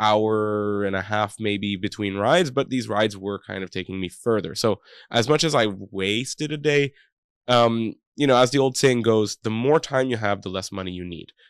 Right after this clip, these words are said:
This is kind of the secret of long-term traveling, because when you're going on your two-week vacation, you're gonna spend maybe three thousand dollars because you, you have to pay your flight, and now your flight is divided between those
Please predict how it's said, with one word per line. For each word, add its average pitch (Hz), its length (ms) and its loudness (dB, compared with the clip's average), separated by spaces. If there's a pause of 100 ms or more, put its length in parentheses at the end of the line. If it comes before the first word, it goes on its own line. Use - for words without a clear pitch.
(140)
This 131 160 -2
is 147 80 0
kind 135 240 4
of 110 80 -4
the 110 80 -4
secret 110 400 -2
of 95 100 -6
long-term 95 520 -4
traveling, 92 420 -2 (360)
because 120 320 2
when 127 220 -2
you're 151 140 4
going 180 200 2
on 170 140 2
your 156 80 -2
two-week 170 460 -4
vacation, 113 640 -2
you're 123 140 -4
gonna 147 160 0
spend 135 400 0 (240)
maybe 110 200 -4
three 123 200 -4
thousand 123 260 0
dollars 139 340 4
because - 400 -4
you, 110 220 -12
you 87 160 -6
have 110 160 -2
to - 80 -20
pay 127 120 -2
your 120 140 -4
flight, 160 380 -2
and 110 100 -6
now 104 120 -4
your 107 160 -4
flight 123 280 0
is 110 200 -4
divided 107 500 -4 (140)
between 113 260 -6
those 104 220 -8